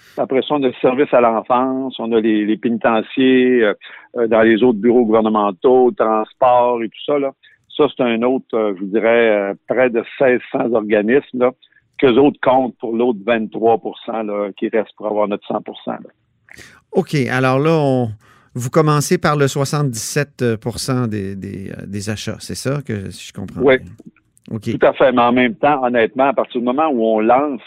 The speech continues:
Speaker 1: ce, cette, cette mobilisation-là, où on lance le répertoire des aliments, euh, des aliments, euh, québécois, ben, naturellement, euh, on, on s'attend aussi à ce que ça ratisse plus large aussi, là.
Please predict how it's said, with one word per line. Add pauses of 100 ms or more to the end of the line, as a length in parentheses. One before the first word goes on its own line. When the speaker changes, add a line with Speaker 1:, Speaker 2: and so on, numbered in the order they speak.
(400)
Speaker 1:
ce,
cette,
cette
mobilisation-là, (380)
où
on
lance
le
répertoire
des
aliments,
euh,
des
aliments,
euh,
québécois, (460)
ben,
naturellement,
euh,
on,
on
s'attend
aussi
à
ce
que (340)
ça
ratisse (140)
plus
large
aussi,
là.